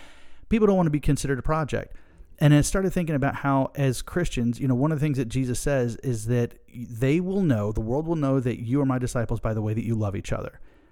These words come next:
That love is to be our defining characteristic. And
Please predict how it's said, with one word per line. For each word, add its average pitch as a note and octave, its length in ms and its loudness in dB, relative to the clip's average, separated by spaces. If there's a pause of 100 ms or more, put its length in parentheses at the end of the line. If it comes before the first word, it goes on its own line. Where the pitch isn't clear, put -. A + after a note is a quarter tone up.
That D#3 120 4
love D#3 320 6
is F3 140 4
to E3+ 120 2
be D3 160 0
our C3+ 100 2
defining B2 420 0
characteristic. G#2 760 -4 (1120)
And C#3 400 4